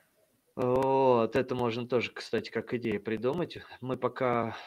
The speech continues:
думаем там над некоторыми техническими вещами, чтобы это было правильно сделано с точки зрения,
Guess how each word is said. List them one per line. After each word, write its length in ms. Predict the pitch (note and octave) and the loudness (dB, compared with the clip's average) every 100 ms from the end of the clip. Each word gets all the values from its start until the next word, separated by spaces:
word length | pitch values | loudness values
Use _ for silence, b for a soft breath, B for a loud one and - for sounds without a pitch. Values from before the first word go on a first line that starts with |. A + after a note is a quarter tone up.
| B | B
думаем 460 | A2 A#2+ C3+ A#2+ G#2 | -8 -2 -2 -2 -4
там 200 | A2+ A2 | -4 -2
над 180 | A2+ | -4
некоторыми 380 | A#2+ G#2+ A2 A2 | -4 -8 -8 -10
техническими 640 | G2+ A#2 A#2+ G#2+ - A2+ G#2+ | -8 -10 -8 -10 -10 -8 -6
вещами, 480 | G#2+ G#2+ C3+ E3+ F#3+ | -6 -6 -4 -4 -4
чтобы 320 | - A2 G#2+ | -6 -6 -8
это 140 | G2+ | -10
было 240 | G2+ G#2+ G2+ | -6 -6 -6
правильно 440 | - A#2+ A2 G#2 | -4 -2 -2 -4
сделано 380 | G2+ A2 A2 G2 | -6 -4 -4 -4
с 80 | G2 | -10
точки 300 | G#2 - - | -10 -10 -10
зрения, 480 | G2+ G#2+ G2 F#2+ | -8 -6 -6 -10